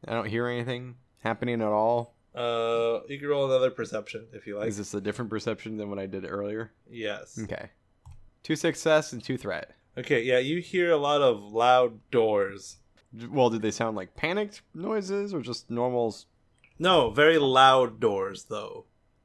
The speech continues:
Speaker 2: Like, loud security doors.
Speaker 1: Oh, well, that's a good sign. I mean, we wanted to get past the security doors. <laughs> Is probably what Click would think, 'cause he's an
Speaker 2: <laughs>
Speaker 1: optimistic, naive Chadra fan.
Speaker 2: Okay, and, uh,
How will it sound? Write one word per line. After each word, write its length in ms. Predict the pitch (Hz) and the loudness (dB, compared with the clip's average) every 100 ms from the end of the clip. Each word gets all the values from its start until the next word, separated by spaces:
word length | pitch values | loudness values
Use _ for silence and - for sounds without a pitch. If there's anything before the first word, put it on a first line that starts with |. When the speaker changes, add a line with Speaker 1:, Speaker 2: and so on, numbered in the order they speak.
| _ - | _ -12
Speaker 2:
Like, 160 | 117 | -10
loud 400 | 117 120 127 123 | -2 2 2 2
security 680 | - - - 127 117 107 101 | -6 -16 -10 -2 -2 -2 -6
doors. 460 | 101 101 98 - - | -12 -12 -12 -16 -10
Speaker 1:
Oh, 300 | 156 101 - _ - | -6 -6 -8 _ -10
well, 100 | - | -8
that's 120 | 202 | -6
a 40 | 220 | -6
good 200 | 196 202 | -6 -6
sign. 340 | 101 104 160 - - | -4 -4 -6 -10 -12
I 40 | |
mean, 140 | 101 | -8
we 80 | 107 | -4
wanted 200 | 120 131 | -4 -4
to 40 | 117 | -6
get 160 | 98 | -6
past 260 | 98 98 - | -4 -6 -10
the 60 | |
security 420 | - - 87 87 - | -20 -14 -12 -12 -10
doors. 440 | 87 113 120 - _ _ - - _ _ _ - | -10 -10 -12 -18 _ _ -20 -20 _ _ _ -4
<laughs> 200 | 135 - | -2 2
Is 260 | 190 135 104 | 2 2 -4
probably 380 | _ 107 98 98 | _ 2 2 0
what 160 | 95 | -4
Click 260 | - 101 - | -6 -6 -4
would 160 | 95 - | -8 -4
think, 400 | 98 117 - _ _ _ _ _ | -4 -4 -8 _ _ _ _ _
'cause 140 | - | -6
he's 220 | 127 117 | -2 0
an 100 | 107 | 0
Speaker 2:
<laughs> 0 | |
Speaker 1:
optimistic, 800 | 170 98 110 101 104 101 - 101 | 0 0 0 -2 -6 -6 -4 -4
naive 440 | 101 92 95 98 - - - _ _ - | -4 -6 -6 -8 -10 -20 -20 _ _ -4
Chadra 340 | 160 123 135 | -4 -2 -8
fan. 440 | - 123 135 165 - _ _ - - - _ _ _ _ _ _ _ _ - | -6 -6 -6 -8 -10 _ _ -20 -20 -20 _ _ _ _ _ _ _ _ -6
Speaker 2:
Okay, 400 | 143 160 123 - | -2 2 2 2
and, 320 | 131 131 131 | -2 -2 0
uh, 300 | 127 127 123 | 2 4 4